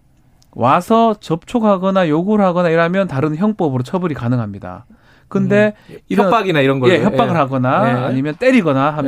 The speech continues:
Speaker 2: 네.
Speaker 1: 뭐 폭행, 협박.
Speaker 2: 그 낙서,
Speaker 1: 이게
Speaker 2: 뭐, 그 현존,
Speaker 1: 뭐, 뭐,
Speaker 2: 어.
Speaker 1: 가능, 재물손괴죄
Speaker 2: 예,
Speaker 1: 가능하니까.
Speaker 2: 재물손괴죄. 예.
Speaker 1: 그걸로 의유를 하고 처벌할 수가 있는데 가장 무서운 게 제가 했던 사건, 아주, 아주 유명한 사람인데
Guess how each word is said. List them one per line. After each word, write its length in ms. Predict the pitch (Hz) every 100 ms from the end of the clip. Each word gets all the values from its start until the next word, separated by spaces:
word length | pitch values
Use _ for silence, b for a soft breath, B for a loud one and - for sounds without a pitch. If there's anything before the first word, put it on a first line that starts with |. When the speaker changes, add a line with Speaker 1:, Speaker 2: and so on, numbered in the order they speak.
| 139
Speaker 2:
네. 60 | 127
Speaker 1:
뭐 140 | 120
폭행, 460 | - 214 - 208 143
협박. 480 | 190 - 196 127 -
Speaker 2:
그 80 | 123
낙서, 300 | 139 - 202
Speaker 1:
이게 80 |
Speaker 2:
뭐, 180 | 175 160
그 240 | 156 147 147
현존, 280 | 208 214 233
Speaker 1:
뭐, 260 | 262 226
뭐, 180 | 175 160
Speaker 2:
어. 20 |
Speaker 1:
가능, 260 | 147 170 180
재물손괴죄 640 | - - 190 170 180 175 135
Speaker 2:
예, 60 |
Speaker 1:
가능하니까. 300 | 156 160 165
Speaker 2:
재물손괴죄. 720 | 160 156 131 117 113 113 123
예. 40 | 120
Speaker 1:
그걸로 460 | 208 247 277 226 269
의유를 360 | 294 233 196
하고 320 | 196 190 196
처벌할 400 | 185 262 262 233
수가 180 | 220 175 131
있는데 560 | 120 135 175 117 101 - -
가장 540 | - - - 349 359
무서운 280 | 190 185 165
게 40 |
제가 200 | 127 127
했던 240 | 147 190 196
사건, 340 | 170 160 139 127 B
아주, 180 | - 131 151 165
아주 180 | 147 175
유명한 280 | 165 170
사람인데 580 | 143 131 113 117 151 101